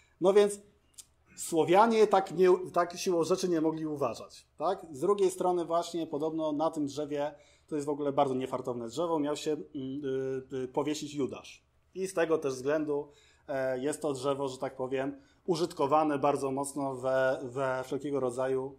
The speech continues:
no, zjawiskach takich, no, które zakrawają na nie-, na, na nieposłuszeństwo, e, przeciwko Bogu. Zresztą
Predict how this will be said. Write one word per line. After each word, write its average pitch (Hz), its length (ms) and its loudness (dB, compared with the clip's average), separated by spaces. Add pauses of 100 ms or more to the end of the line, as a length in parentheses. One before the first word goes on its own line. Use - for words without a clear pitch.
(140)
no, 143 260 -4 (580)
zjawiskach 139 600 -4
takich, 135 380 -8
no, 127 180 -10
które 127 360 -4
zakrawają 127 580 -6
na 120 240 -8 (300)
nie-, 147 220 0
na, 143 320 -2
na 147 300 -2
nieposłuszeństwo, 147 1120 -2 (360)
e, 131 800 -2
przeciwko 143 500 -6
Bogu. 123 440 -4 (260)
Zresztą 170 400 0